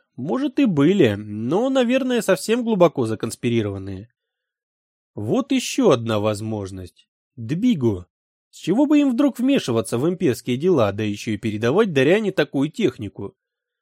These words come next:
Фантастическое предположение, но ничем не лучше наших с отцом конструкций,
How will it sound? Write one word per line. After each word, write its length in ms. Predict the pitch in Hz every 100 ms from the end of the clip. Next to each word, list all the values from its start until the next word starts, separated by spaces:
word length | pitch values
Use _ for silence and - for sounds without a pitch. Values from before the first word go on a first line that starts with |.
| _ _ -
Фантастическое 840 | 147 170 214 - 285 269 - 113
предположение, 1040 | 120 113 - 113 117 113 104 101 98 90 _ _ _ _ _ -
но 100 | 135
ничем 360 | 220 - 302
не 120 | 220 214
лучше 340 | 254 - 170
наших 400 | 185 233 - 123
с 60 | 123
отцом 340 | 113 - 120
конструкций, 880 | 160 156 - 131 107 - 98 98